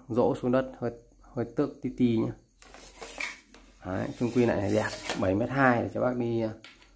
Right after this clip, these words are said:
săn hà, à, săn chép. Lộ, cứ quen săn hà, không săn được hàng đâu nhá.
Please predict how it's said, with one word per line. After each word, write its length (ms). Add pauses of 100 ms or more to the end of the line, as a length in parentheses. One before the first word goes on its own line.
(2250)
săn 240
hà, 360
à, 200 (240)
săn 260
chép. 200 (580)
Lộ, 120 (180)
cứ 100
quen 160
săn 120
hà, 140
không 140
săn 140
được 60
hàng 240
đâu 140
nhá. 140